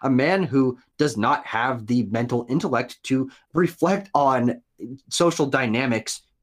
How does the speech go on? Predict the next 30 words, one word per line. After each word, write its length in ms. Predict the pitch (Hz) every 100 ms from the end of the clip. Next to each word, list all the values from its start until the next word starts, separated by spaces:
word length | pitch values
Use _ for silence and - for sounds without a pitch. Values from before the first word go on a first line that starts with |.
| _ - - -
basically 640 | 214 269 151 131 131 120
at 180 | 120 117
all. 380 | 123 - - - _ -
Obviously, 460 | 185 156 - 120
he 120 | 120
doesn't 260 | 139 131 131
understand. 400 | 123 120 101 101
That's 160 | 117 104
a 40 |
constant 400 | - 175 175 -
throughout 200 | 120 113
the 60 | -
film. 260 | - 98 95 - -
But 100 | 143
because 360 | 165 - 220
the 80 | 220
film 200 | 190 175
is 140 | 156 -
framed 420 | - 139 147 -
through 140 | 127
his 200 | 131 120 -
stories, 580 | - 98 101 151 190 - _ -
I 140 | 135 247
think 180 | 240 147
it 40 |
would 120 | 139
feel 140 | 147 123
incredibly 500 | 120 - 170 143 -
out 120 | 117
of 80 | 101